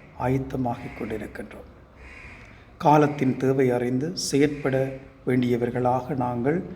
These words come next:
இருக்கின்றோம். கிறிஸ்துவனுடைய பிறப்பு எம் எல்லோருக்குமே அமைதியை கொடுக்கின்ற பிறப்பாக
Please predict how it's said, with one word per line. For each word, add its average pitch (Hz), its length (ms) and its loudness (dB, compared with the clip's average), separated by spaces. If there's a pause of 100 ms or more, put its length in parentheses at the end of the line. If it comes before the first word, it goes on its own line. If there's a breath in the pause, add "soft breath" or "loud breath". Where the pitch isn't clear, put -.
(360 loud breath)
இருக்கின்றோம். 110 640 -6 (1040 loud breath)
கிறிஸ்துவனுடைய 160 600 6 (100)
பிறப்பு 135 460 0 (380)
எம் 135 220 0
எல்லோருக்குமே 127 840 0 (1160 loud breath)
அமைதியை 180 540 6 (100)
கொடுக்கின்ற 127 520 0
பிறப்பாக 117 720 -4